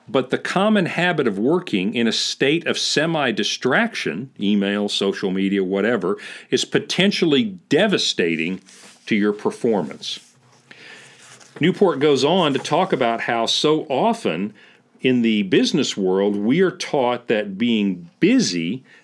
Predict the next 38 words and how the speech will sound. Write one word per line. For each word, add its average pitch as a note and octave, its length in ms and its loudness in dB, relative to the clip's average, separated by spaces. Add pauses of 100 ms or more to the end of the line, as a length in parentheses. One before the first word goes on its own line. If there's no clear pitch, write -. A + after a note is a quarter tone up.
means A#2+ 400 2
you're C3 160 4
really G#2 420 0
good, F#2+ 720 0 (260)
you're G#2 100 -2
being G2 260 0
productive. G#2+ 960 -2 (300)
And G#2+ 100 0
he A#2+ 100 2
debunks C3 680 0
that, D#2 320 -2
which B2+ 220 -4
doesn't D3+ 260 0
take C#3 220 0
a A#2+ 40 0
lot G2+ 200 0
of G#2 80 -2
effort, B2+ 340 0
I A#2+ 80 -2
think, A#2+ 220 -2
because G#2 260 -2
all D3 220 2
of G#2+ 100 0
us A2 300 -2 (340)
coming C#3 240 0
out B2 100 2
of A2 60 2
the F#2+ 80 0
work D3 320 0
world G2+ 320 2
realize G#2 600 0
that F#2 220 -2 (300)
busyness G#2+ 800 0
is A2 240 -2
often F3 320 0
equated C3 480 0
with G#2 140 0
productivity, G#2 920 -2